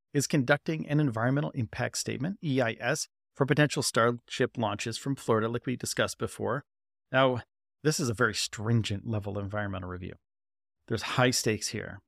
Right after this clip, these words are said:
And we know that if SpaceX passes the environmental review, we're gonna see a few launch towers happen as soon as possible from this launch site, 'cause the Department of Defense is involved.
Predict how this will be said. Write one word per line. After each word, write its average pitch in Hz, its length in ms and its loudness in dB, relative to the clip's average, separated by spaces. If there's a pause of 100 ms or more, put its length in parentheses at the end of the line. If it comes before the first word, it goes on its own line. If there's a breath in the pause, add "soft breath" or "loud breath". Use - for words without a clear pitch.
(260)
And 117 200 4
we 139 140 4
know 127 300 4
that 117 160 2
if - 180 -4 (580)
SpaceX - 640 -2
passes 117 420 -2
the 120 100 2
environmental 120 540 0
review, 123 340 -2 (360)
we're 131 200 6
gonna 143 200 2
see 135 340 -2
a 147 120 -4
few 131 320 -4
launch 127 380 0
towers 113 340 0
happen 117 460 0 (340)
as 127 220 2
soon 214 420 2
as 220 180 0 (180)
possible 98 580 0
from 110 260 -6
this 101 200 -10
launch 135 240 2
site, - 320 -4 (320)
'cause 110 140 0
the 117 120 4
Department 139 500 -2
of 127 80 2
Defense 107 400 -6
is 98 120 -12
involved. 98 560 -4